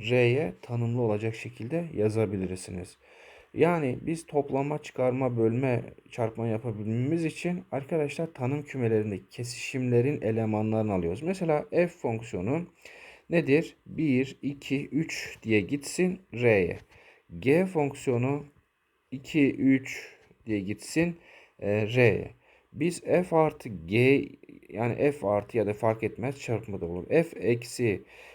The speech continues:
e, artı g'yi toplayabilmemiz için arkadaşlar... Öncelikle kesişimlere bakmamız lazım. Bu ikisinin kesişimlerinin elemanları nedir hocam? İki ve üçtür. Doğru mu?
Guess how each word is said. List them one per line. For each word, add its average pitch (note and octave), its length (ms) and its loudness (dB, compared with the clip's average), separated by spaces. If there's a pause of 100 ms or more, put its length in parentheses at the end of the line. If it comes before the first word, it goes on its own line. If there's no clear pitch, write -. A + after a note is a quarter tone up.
(120)
e, G2+ 300 2 (160)
artı D3 360 2
g'yi B2+ 760 4 (300)
toplayabilmemiz D3 960 0
için A#2+ 240 -8
arkadaşlar... F#2 760 -6 (460)
Öncelikle D3 760 2 (100)
kesişimlere D3 840 0
bakmamız A#2+ 520 0
lazım. F#2 300 -4
Bu D3+ 80 0
ikisinin D#3+ 400 -4
kesişimlerinin D3 840 -2
elemanları C3+ 760 -2
nedir D#3+ 240 -2
hocam? A#2 400 -2
İki A#2+ 320 -6
ve D#3 60 2
üçtür. - 580 -4
Doğru D#3 220 4
mu? A2 200 -4